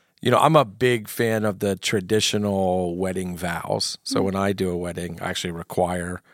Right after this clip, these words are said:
Speaker 1: you know, you can write something else if you want, but we have to do the traditional for richer or for poorer, sickness and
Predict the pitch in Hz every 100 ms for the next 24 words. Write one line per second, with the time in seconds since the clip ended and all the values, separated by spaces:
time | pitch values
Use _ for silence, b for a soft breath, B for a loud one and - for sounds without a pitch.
0 | _ - 92 101 - 90 95 92 - 90
1 | 92 85 - - 92 98 82 - 85 95
2 | 98 - 90 92 90 90 90 87 _ b
3 | b b b b b - 101 98 92 92
4 | 87 87 95 92 - 98 95 98 - 92
5 | 92 90 87 85 - - 95 -